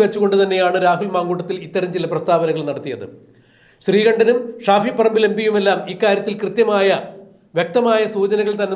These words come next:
നൽകുകയുണ്ടായി. പാലക്കാട് നടന്നത് മതേതരത്വത്തിന്റെ രാഷ്ട്രീയമാണ്. പാലക്കാടിന്റെ മതേതരത്വമുള്ള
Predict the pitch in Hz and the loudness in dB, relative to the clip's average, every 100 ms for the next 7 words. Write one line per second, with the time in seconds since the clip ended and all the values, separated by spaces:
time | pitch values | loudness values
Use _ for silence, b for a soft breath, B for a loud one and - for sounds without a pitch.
0 | 190 170 180 165 147 113 - - - - | -4 -2 -2 -2 -6 -8 -12 -20 -8 0
1 | 185 220 220 220 214 208 190 196 185 - | 2 2 0 0 0 -2 -2 -2 -4 -6
2 | 160 175 208 208 208 214 208 202 180 - | -4 0 2 2 -2 -4 -6 -2 -2 -2
3 | B 165 180 175 185 185 160 131 107 - | B 0 0 0 -4 -2 -2 -6 -8 -16
4 | - 165 185 202 208 202 202 196 170 202 | -2 2 2 0 0 -2 -2 -2 0 2
5 | 208 220 220 226 202 | 2 2 2 0 2